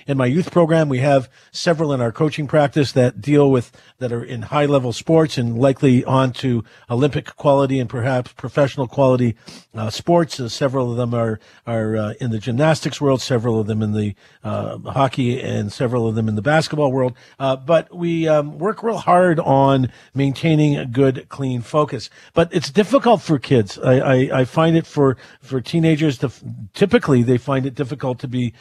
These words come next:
kind of on, uh, sp-, under the spotlight or kind of on the pedestal, if you will, winning awards and so on. Um, you know, one of my boys, I won't mention which one, a brilliant student,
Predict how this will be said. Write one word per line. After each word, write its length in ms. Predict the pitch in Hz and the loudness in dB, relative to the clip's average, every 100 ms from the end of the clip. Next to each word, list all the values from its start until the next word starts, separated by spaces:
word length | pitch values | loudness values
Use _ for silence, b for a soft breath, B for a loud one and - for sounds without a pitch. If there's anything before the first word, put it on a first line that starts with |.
| b _ | b _
kind 180 | 147 127 | -2 -2
of 120 | 120 - | -2 0
on, 440 | 143 139 135 131 | 2 4 4 2
uh, 360 | 139 143 127 120 | 0 0 2 0
sp-, 220 | - - | -4 -4
under 200 | 143 131 | -2 0
the 120 | 123 | 0
spotlight 520 | 123 - 156 160 151 135 | -2 2 2 4 2 2
or 140 | 120 B B | -2 B B
kind 160 | - 135 | -2 0
of 100 | 127 | 0
on 280 | 139 139 135 | 2 2 2
the 100 | 123 | -2
pedestal, 500 | 110 156 143 127 143 | -4 -4 -4 -6 -6
if 140 | 127 139 | -6 -6
you 80 | |
will, 260 | 127 139 135 | -2 0 0
winning 320 | 123 139 135 | -2 -4 -4
awards 420 | 127 127 139 135 | -4 0 0 0
and 80 | 135 | -4
so 180 | - 143 | 0 2
on. 140 | 143 123 B - | 2 0 B -4
Um, 320 | 127 123 131 | -2 -2 -4
you 240 | 139 151 | -12 -10
know, 80 | 139 | -8
one 200 | 131 151 | -4 -2
of 60 | 143 | 0
my 100 | 139 | 2
boys, 340 | 131 151 147 | 4 4 4
I 20 | |
won't 180 | 131 143 | 0 0
mention 300 | 143 135 135 | -2 -2 -4
which 200 | 135 135 | -4 -4
one, 240 | 151 147 143 | -2 -2 -2
a 100 | 120 | -8
brilliant 460 | 113 156 147 131 | -4 -2 -2 -4
student, 420 | - 175 160 151 | -4 0 0 0